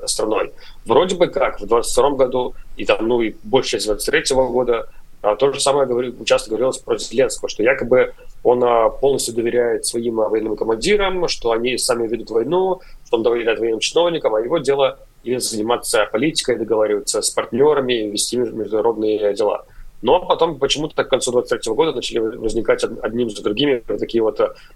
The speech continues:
новости, что возник, э, там разлад между Зеле-, Зеленским и Залужным, что Зеленский пытается в обход Залужного давать команды не настоящим, а генералам, и, э, не в этом плане он, э, там, э,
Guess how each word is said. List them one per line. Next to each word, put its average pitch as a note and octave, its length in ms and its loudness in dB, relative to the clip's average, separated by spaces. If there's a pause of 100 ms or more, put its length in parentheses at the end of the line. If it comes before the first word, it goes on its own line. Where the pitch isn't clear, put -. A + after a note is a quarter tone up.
(200)
новости, B2+ 460 0
что - 140 -4
возник, A#2 260 -4
э, A2 60 2
там G2+ 180 0
разлад G#2+ 500 2 (340)
между A#2+ 240 0
Зеле-, B2+ 320 0
Зеленским A#2 720 0
и A2+ 380 0
Залужным, A2 400 -2
что - 140 -8
Зеленский C3 420 0
пытается A#2 560 0 (240)
в B2 80 2
обход B2 400 2
Залужного A#2+ 520 0
давать A#2 220 2
команды A#2 440 0
не A2 100 -4
настоящим, G#2+ 640 0
а G2 240 -2
генералам, A2+ 680 0 (360)
и, A2+ 220 0
э, G#2+ 220 0
не A2+ 220 -4
в A2 80 -2
этом A2+ 140 0
плане A2+ 220 0
он, G#2+ 380 0
э, - 20 -14
там, G2+ 240 -2
э, G2+ 240 0